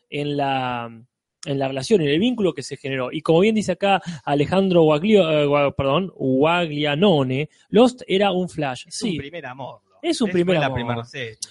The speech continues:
Speaker 1: O capaz, ¿sabes qué?
Speaker 2: No, la
Speaker 1: No,
Speaker 2: primera
Speaker 1: no, no un primer amor solamente que puede ser, Jorge, no te lo niego. Es
Speaker 2: No.
Speaker 1: como una primera,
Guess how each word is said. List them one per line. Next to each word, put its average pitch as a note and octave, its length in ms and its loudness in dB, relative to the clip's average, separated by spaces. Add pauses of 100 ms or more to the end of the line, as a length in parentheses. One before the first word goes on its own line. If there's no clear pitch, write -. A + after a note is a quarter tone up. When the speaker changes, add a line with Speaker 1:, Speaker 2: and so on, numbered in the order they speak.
(180)
Speaker 1:
O C4 160 0
capaz, E4 400 4
¿sabes F4 240 -4
qué? F#4+ 200 4
Speaker 2:
No, - 120 -8
la C4 80 4
Speaker 1:
No, B3+ 280 6
Speaker 2:
primera D#4 260 2
Speaker 1:
no, B3 180 2
no D4 100 4
un C4 80 2
primer F#3+ 260 6
amor E3+ 220 2
solamente E3 480 2
que D#3 80 4
puede E3+ 220 6
ser, D#3 340 2 (240)
Jorge, D#3 460 -2
no D#3+ 100 -4
te D#3+ 80 -6
lo E3 80 0
niego. D#3+ 400 0
Es D4 160 2
Speaker 2:
No. C3 80 -8
Speaker 1:
como A3+ 140 2
una C#4 200 4
primera, G#3 800 2